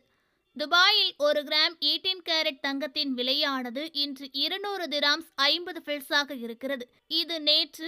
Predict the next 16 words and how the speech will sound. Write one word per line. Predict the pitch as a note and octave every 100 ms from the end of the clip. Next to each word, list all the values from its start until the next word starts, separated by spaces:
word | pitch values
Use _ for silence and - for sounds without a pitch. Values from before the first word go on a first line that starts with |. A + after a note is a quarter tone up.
| E4+
நூற்றி | D4+ D#4+ F#4+ - F#4
தொண்ணூத்தேழு | F4 D#4 F#4 G4+ G4 F4 C4
திராம்ஸ் | C#4 C#4+ E4+ -
எழுபத்தி | C#4+ D4 F#4 G4 F#4 E4+
ஐந்து | D#4+ D4+
ஃபில்ஸாக | C#4 C#4 D#4 D4 C#4+
இருந்தது. | A#3 A#3 A#3+ B3+ - _ _ _
துபாயில் | C4 C#4+ E4+ F#4 F#4+ F4+
இன்று | D4 D#4 D4 D#4
ஒரு | C4+ D4+ D#4+
கிராம் | D#4 D#4 F4+
ட்வென்டி | E4+ D#4+ F#4 F#4+
ஒன் | F4+ -
கேரட் | D#4 D#4 C#4
தங்கத்தின் | C#4+ C#4 D4+ D#4 D4+ C4
விலையானது | B3+ C#4+ D#4 C#4+ C4 B3 D4